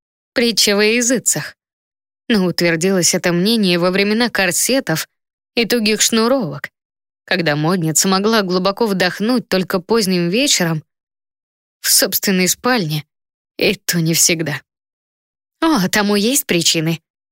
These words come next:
Родители погибли рано, и воспитанием моим занималась леди Милдред. И, увы, тогда она уже была серьезно больна и вскоре покинула меня.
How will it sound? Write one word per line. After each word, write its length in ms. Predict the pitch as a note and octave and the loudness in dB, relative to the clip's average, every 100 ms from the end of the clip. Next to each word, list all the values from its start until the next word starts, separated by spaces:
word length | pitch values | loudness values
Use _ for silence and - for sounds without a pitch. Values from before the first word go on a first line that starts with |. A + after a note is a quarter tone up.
| _ _ | _ _
Родители 540 | A#3+ G#3+ G#3 A3 G3 F3 | -2 0 0 -2 0 0
погибли 420 | G3 F3+ F#3+ F#3 | -2 -2 -2 0
рано, 400 | G3+ C4+ E3 D3+ - _ _ _ | 0 -2 -4 -6 -10 _ _ _
и 120 | C#4 B3+ | -2 0
воспитанием 760 | C4 - B3 G#3 A3 C4+ C4 | 0 0 -2 0 0 0 0
моим 280 | B3+ A#3+ A3+ | 2 2 2
занималась 640 | G3+ G#3 G3 F3 F#3 F3 | 0 0 0 2 2 2
леди 200 | G3 G3 | 0 0
Милдред. 560 | A3 D4 G#3+ D#3 D#3 - _ _ _ _ _ _ _ | 0 0 0 0 -2 -6 _ _ _ _ _ _ _
И, 180 | C4 A#3+ | 0 2
увы, 480 | A#3 A#3 B3+ D4 - _ _ _ _ _ _ _ _ _ | 2 0 0 -4 -8 _ _ _ _ _ _ _ _ _
тогда 440 | - A#3+ A3+ G#3 G3+ | -4 0 0 2 2
она 220 | G3+ G3+ | 2 0
уже 260 | G#3 D4+ | 2 0
была 260 | A#3 E3 E3+ | 0 0 2
серьезно 540 | - F#3 F#3+ F#3+ F#3+ | 2 2 0 0 0
больна 440 | F3 F3+ F3 A#3 B3 _ _ _ _ _ _ | 0 0 0 -4 -6 _ _ _ _ _ _
и 120 | C4 | -2
вскоре 360 | G#3+ - G#3 G3 | 0 0 0 0
покинула 540 | G#3 G3 C4+ G3 D#3+ | 0 -2 -2 -2 -2
меня. 360 | D#3+ D#3+ D#3+ | 0 0 -2